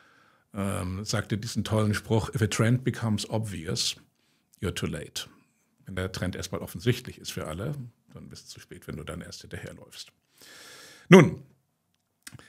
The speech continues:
kleine Anekdote oder kleiner Bericht darüber, was einem als Zukunftsforscher so widerfährt. Und das kn-, das, ähm, knüpft eigentlich direkt an das Thema Lernen an.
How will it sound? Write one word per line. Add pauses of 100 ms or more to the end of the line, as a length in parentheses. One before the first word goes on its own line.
(380)
kleine
Anekdote
oder
kleiner
Bericht
darüber,
was (340)
einem
als
Zukunftsforscher
so
widerfährt.
Und
das
kn-,
das,
ähm, (1040)
knüpft
eigentlich
direkt
an
das
Thema
Lernen
an.